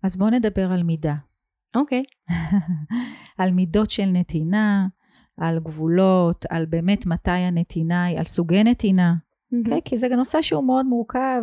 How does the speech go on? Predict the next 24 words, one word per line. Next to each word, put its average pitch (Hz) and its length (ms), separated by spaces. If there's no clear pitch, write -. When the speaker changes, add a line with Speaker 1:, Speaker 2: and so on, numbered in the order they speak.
Speaker 1:
ו-, 185 480
ו-, 185 360
ויש 214 220
בו 214 240
גם 202 240
הרבה 175 260
מאוד 180 260
סוגים. 156 500
אנחנו, 165 400
Speaker 2:
מהמם. 160 100
Speaker 1:
אני 165 100
מ-, 165 360
מצאתי 208 320
את 220 80
עצמי 165 360
במסגרת 160 1200
ה-, 151 360
של - 180
החברים 165 520
שלי, 190 460
שלא 160 960
פעם 214 380
נקלענו 180 520
לשיחה 175 680